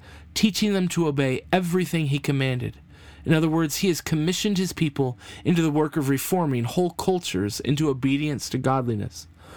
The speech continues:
We've been freed from sins, sins that shape and define individuals, families, cities, and entire cultures. We're to repent of disobedience to God's laws and seek to obey God's laws because he has already redeemed us,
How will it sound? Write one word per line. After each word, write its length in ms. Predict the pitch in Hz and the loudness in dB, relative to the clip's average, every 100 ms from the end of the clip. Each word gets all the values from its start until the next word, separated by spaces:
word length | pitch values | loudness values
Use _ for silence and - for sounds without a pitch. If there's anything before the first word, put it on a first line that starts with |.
| - - - | -20 -12 0
We've 100 | 165 | 2
been 200 | 165 151 | 2 0
freed 360 | - 196 196 | 0 0 0
from 200 | - 165 | 0 -2
sins, 600 | 135 - 170 107 101 - - - - - - - - | 0 0 0 0 -4 -8 -16 -20 -20 -20 -20 -14 -2
sins 360 | - 180 170 | 4 4 4
that 120 | 160 | -2
shape 380 | 110 - 151 160 | 0 0 0 0
and 100 | 170 | 0
define 380 | 156 156 143 127 | 0 0 0 0
individuals, 720 | 127 123 156 151 156 151 - - - - | 0 2 0 0 -2 -2 -8 -16 -20 -12
families, 600 | - 160 156 151 147 - | 2 2 4 0 -2 -6
cities, 600 | - - 175 165 165 - | -6 2 2 2 -2 -4
and 120 | - | -2
entire 380 | 127 127 143 127 | -2 0 0 0
cultures. 580 | 127 131 - - 135 - - - - - - | 0 -2 -4 -8 -8 -16 -20 -20 -20 -20 0
We're 80 | 165 | 2
to 80 | 165 | 4
repent 440 | 170 - 180 156 | 2 0 0 2
of 120 | 135 123 | 0 0
disobedience 720 | 147 156 135 147 151 113 - | 0 0 2 2 2 -2 -2
to 120 | 139 | 0
God's 280 | 135 131 117 | 2 0 0
laws 540 | 131 147 120 107 - - - - - | 0 2 0 -4 -8 -16 -20 -20 -2
and 100 | 147 | 0
seek 240 | - 202 196 | 2 0 2
to 140 | 160 | 0
obey 320 | 135 123 180 196 | 0 2 2 2
God's 380 | 127 104 - | 0 -2 0
laws 260 | 110 107 110 | 0 0 0
because 300 | 131 160 143 | 0 0 2
he 100 | 175 | 0
has 140 | 156 | 0
already 360 | - 160 165 160 | 2 2 2 0
redeemed 460 | 143 135 151 147 113 | 0 0 0 2 -2
us, 300 | 120 - | -4 -10